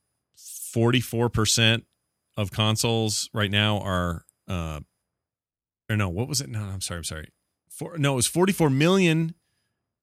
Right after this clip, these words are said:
uh, three sixties in, in circulation and, like, thirty-eight P S threes. So that's no longer a fight where you, where you say the, the three sixties way, way, way ahead.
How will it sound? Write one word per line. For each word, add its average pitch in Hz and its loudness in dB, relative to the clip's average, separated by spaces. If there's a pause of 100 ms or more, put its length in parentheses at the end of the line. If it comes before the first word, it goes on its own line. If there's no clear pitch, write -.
(100)
uh, 110 2
three 127 0
sixties 113 2
in, 98 -4
in 98 -2
circulation 90 -4 (220)
and, 117 0
like, 113 0
thirty-eight 135 2 (880)
P 117 2
S 98 0
threes. 90 -2
So 107 0 (180)
that's - -2
no 170 2
longer 139 4
a 95 0
fight 117 4
where 101 0
you, 98 0
where 110 -2
you 107 2
say 110 2
the, 101 -6
the 90 -2
three 107 -2
sixties 95 -2
way, 98 2
way, 92 4
way 90 0
ahead. 80 -6